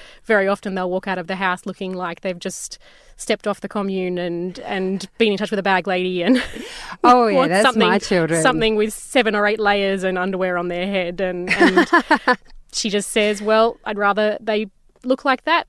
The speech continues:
Speaker 1: than have that battle with them."
Speaker 2: Yeah,
Speaker 1: So.
Speaker 2: it's too hard.
Speaker 1: <laughs>
Speaker 2: So your book could almost be a play. How has your theatre background influenced or, I guess, informed your writing for children?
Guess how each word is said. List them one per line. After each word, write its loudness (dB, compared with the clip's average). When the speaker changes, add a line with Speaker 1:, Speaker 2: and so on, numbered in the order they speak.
Speaker 1:
than -2
have -4
that -4
battle -4
with -8
them." -12
Speaker 2:
Yeah, 0
Speaker 1:
So. 0
Speaker 2:
it's -6
too 2
hard. 4
Speaker 1:
<laughs> 0
Speaker 2:
So 0
your 4
book -2
could -2
almost -2
be -2
a -8
play. -8
How -4
has -4
your 0
theatre -6
background -10
influenced -6
or, -4
I -8
guess, -8
informed -4
your -6
writing -6
for -14
children? -10